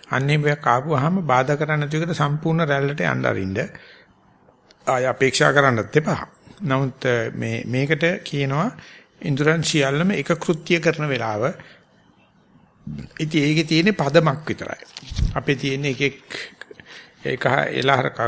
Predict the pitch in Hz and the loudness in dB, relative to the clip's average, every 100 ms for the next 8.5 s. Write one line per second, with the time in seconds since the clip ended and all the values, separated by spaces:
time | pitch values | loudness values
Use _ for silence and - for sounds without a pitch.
0 | 110 - 120 120 131 139 139 151 175 151 | -4 -6 -4 -2 0 0 2 0 2 2
1 | 143 139 160 135 120 110 101 110 127 170 | 2 2 0 0 0 -2 -2 0 -2 0
2 | 151 143 143 - 123 117 113 143 139 - | 2 2 0 -2 -4 -2 -2 -2 -6 -8
3 | - - - - - - 127 147 175 135 | -20 -20 -20 -20 -16 0 2 2 2 2
4 | 143 160 165 165 156 160 156 147 139 127 | 4 4 4 4 4 4 4 4 2 0
5 | 147 180 160 139 131 123 117 135 127 139 | 0 0 0 -2 0 0 0 0 -2 -2
6 | 135 226 - - - - 139 131 135 143 | -2 -4 -10 -20 -20 -6 -2 0 2 0
7 | - 135 147 151 151 151 139 131 120 117 | -2 0 2 2 -2 0 -2 -2 -2 -2
8 | 120 - 143 101 | -2 -2 0 0